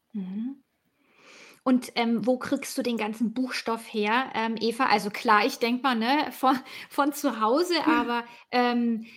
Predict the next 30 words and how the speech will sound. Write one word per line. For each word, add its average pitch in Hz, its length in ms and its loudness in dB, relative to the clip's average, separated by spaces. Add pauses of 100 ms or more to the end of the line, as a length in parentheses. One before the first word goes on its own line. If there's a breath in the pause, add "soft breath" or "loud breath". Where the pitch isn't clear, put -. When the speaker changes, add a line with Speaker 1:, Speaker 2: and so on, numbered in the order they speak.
(160 loud breath)
Speaker 1:
gehst 311 320 2
du 294 80 2
dann 269 280 0
in 262 140 -2
den 269 160 0
Buchladen, 240 720 0
gehst 269 340 -4
du 277 60 -2
in 247 280 0
die, 240 480 -4
in 247 140 0
die 262 80 0
Bücherei, 277 640 2
in 240 160 2
die 262 80 -2
Bibliothek? 277 840 0
Wie 339 100 -2
machst 349 320 0
du 202 60 -8
das 190 220 -8
so? 175 320 -6 (1800 loud breath)
Speaker 2:
Also 247 200 2
in 233 100 2
der 220 160 0
Schule, 285 480 -2
wir 233 200 -2
hatten 214 240 -10
eine 160 260 -8
eigene 180 360 -6
Schulbibliothek. 285 1080 -6